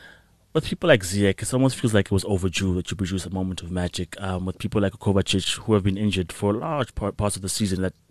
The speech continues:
if they get a run, things will start coming right for them, because <sighs> Chelsea, Chelsea are their own worst enemy at, at certain, um, times, because they should be way closer than what they are to City in terms of the games that they've had and how they've lost the games and how they've dealt with certain chances. And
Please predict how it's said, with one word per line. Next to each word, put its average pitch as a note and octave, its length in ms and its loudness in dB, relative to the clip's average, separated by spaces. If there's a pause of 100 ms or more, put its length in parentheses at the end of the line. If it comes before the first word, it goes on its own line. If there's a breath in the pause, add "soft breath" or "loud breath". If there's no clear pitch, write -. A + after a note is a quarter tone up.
if A2 100 -8
they A2+ 160 4
get G#2 220 4
a F#2+ 80 4
run, F#2 280 2
things G2+ 220 0
will F#2 100 -4 (120)
start G2+ 220 -2
coming G2 200 -2
right F#2 180 -2
for - 80 -8
them, F#2 120 -4
because G2+ 320 0 (1080 loud breath)
<sighs> - 40 0 (480 loud breath)
Chelsea, D3+ 440 0
Chelsea E3 380 -2
are A#2 180 4
their G2+ 140 2
own G#2 180 -2
worst F#2+ 180 -4
enemy F#2 360 -6
at, G2+ 120 -8
at G2+ 160 -10
certain, F#2+ 400 -6
um, F#2 320 -6 (100)
times, F#2+ 240 2
because G2+ 360 0 (360 loud breath)
they D3 100 6
should D3+ 160 2
be C#3 80 4
way A#2 220 8
closer A#2 220 0
than G#2+ 100 0
what G2+ 160 2
they G#2 60 0
are F#2+ 140 0
to - 140 -10
City E2 360 -6 (160)
in G#2 80 -6
terms G2 160 0
of F#2 160 -2
the G2+ 80 0
games G#2 260 4
that G2 100 -2
they've G2 160 2
had G2 260 2
and F2+ 100 -6
how F#2+ 120 0
they've F#2 200 -2
lost G2+ 200 2
the F#2+ 80 -2
games F#2+ 260 -4
and F2+ 100 -10
how G2 120 -2
they've G2 160 -4
dealt F#2+ 200 -4
with G2+ 120 -6
certain G2 280 -6
chances. F#2+ 380 -4
And G2+ 160 2